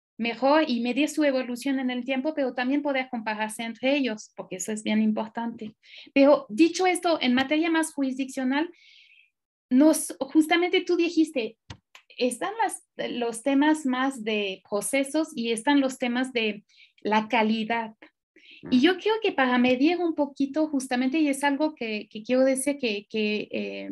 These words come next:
Speaker 1: platiqué en alguna ocasión, tuve la oportunidad de platicarlo con la ministra Norma Piña,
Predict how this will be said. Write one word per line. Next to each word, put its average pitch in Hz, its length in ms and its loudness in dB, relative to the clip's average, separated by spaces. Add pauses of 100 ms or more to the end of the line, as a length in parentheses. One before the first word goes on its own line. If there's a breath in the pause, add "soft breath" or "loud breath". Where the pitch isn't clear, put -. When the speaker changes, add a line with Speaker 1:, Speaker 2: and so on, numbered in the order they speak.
(140)
Speaker 1:
platiqué 220 600 0
en 262 120 4
alguna 233 340 -2
ocasión, 226 500 -4
tuve 220 220 -4
la 208 100 -2
oportunidad 208 540 -6
de 233 80 -8
platicarlo 214 540 -6
con 220 120 -4
la 208 80 -4
ministra 202 720 -6
Norma 214 400 -2
Piña, 240 460 0